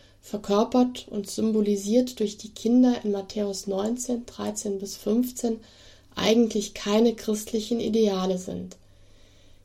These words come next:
Die Kirchenväter berufen sich auf den Apostel Paulus,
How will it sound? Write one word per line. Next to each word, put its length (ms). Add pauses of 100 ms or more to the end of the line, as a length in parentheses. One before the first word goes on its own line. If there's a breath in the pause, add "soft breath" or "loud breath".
Die 80
Kirchenväter 640
berufen 500
sich 240
auf 120
den 160
Apostel 520
Paulus, 720